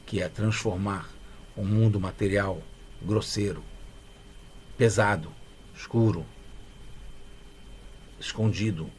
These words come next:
de ocultação de Deus. A gente faz mágica,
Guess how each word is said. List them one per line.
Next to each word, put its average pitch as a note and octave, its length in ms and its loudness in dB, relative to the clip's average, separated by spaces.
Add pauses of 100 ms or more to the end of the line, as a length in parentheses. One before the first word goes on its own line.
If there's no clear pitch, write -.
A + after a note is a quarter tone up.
(160)
de G2+ 240 -2
ocultação B2 760 2
de G#2 120 4
Deus. E2+ 440 -6 (440)
A A#2 40 -4
gente G#2+ 140 -2
faz A2 180 4
mágica, G#2+ 560 2